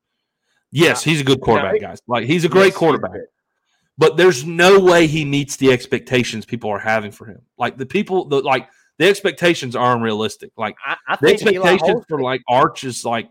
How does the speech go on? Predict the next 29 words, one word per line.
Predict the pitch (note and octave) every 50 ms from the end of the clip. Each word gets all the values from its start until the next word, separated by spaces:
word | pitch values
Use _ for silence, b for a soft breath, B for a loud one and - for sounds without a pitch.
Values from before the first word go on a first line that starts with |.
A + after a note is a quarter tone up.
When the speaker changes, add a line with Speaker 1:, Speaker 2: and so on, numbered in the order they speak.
| _ _
Speaker 1:
come | - F3+ F#3 F#3
in, | F#3 F3 E3
win | D#3 E3 E3
a | D#3
national | D#3 D#3 C#3+ - -
championship, | - D#3+ D3 C3 - C#3 B2
win | C3+ C#3+
the | C3 A2
Heisman, | C3 C3 B2+ A#2 - - F2+ -
right? | - B2+ B2+ C3 B2+ A#2+
Like, | A2+ A#2+ A2+ G#2 - - - _ _ _ C3+
Speaker 2:
I | D#3+
think | - - A3 G#3 F#3 - -
Eli | D#3 D#3+ D#3+ D3 B2+
Holstein's | A#2 A#2+ B2+ D#3 E3 - - - G#2 G2 F#2 E2+
better. | _ D2+ C2 _ _ _ _ _ _ _ _ _ _ _ _ _ _ _ _ _ _ _ _ _ _ _ _ _ _ _ _ _ _ -
Speaker 1:
I, | - C#3+ - _ - - _ _ b b b b b b b b b b -
Speaker 2:
I | C3+ C#3+
Speaker 1:
the | -
Speaker 2:
think | - A#3 F3+ C#3
Ricky | C#3+ F#3+ G3+ - _ D#3
Collins | - - D#3 E3 G#3+ A3 F3 C3+ G#2+ A2
might | G#2+ G2 F#2+
be | F#2+ F2
better. | D2 D2 C2 _ _ _ _ F2+ D#2+ D#2+ _ _ _ _ _ _ _ _ _ _ _ _ _ b b b b b b b
Speaker 1:
Yeah, | - F3 F3+ D#3 - -
I | C#3+ E3
mean, | E3 E3+ E3 D3+ D3 - _ _ _ _ _ _ -
there's, | D#3 E3 F#3 F#3+ F3+ - - - - _